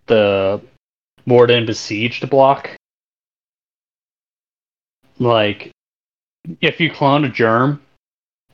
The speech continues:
if you had this effect and you had a germ enter the battlefield, both of the, um, both of the germs, um, one would come in with the equipment and the other one would die.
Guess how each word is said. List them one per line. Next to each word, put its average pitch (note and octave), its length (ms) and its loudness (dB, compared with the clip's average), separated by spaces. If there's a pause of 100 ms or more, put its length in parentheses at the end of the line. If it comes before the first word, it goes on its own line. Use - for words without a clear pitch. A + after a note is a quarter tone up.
(120)
if C3 160 -4
you A#2+ 100 -2
had C3+ 160 -2
this B2+ 160 -8
effect A#2+ 300 -2
and C3 60 -4
you A2+ 40 -4
had A#2+ 120 -2
a A2 40 -6
germ G#2+ 280 -4
enter G#2+ 180 -6
the G#2+ 120 -6
battlefield, A2 560 0 (1800)
both B2 300 2
of B2 160 -2
the, A2+ 220 -2
um, G2 420 -2 (1300)
both B2 240 2
of B2 80 -2
the A#2 100 0
germs, A2 760 -2
um, G#2 380 -2
one B2 220 0
would A2+ 160 -6
come A#2 220 0
in A2+ 340 -6 (220)
with A#2 160 0
the A2+ 100 -2
equipment C#3+ 540 -2
and A2+ 240 -6
the A2+ 100 -4
other G#2+ 160 0
one G2+ 200 -4
would F2+ 180 -10
die. - 380 -8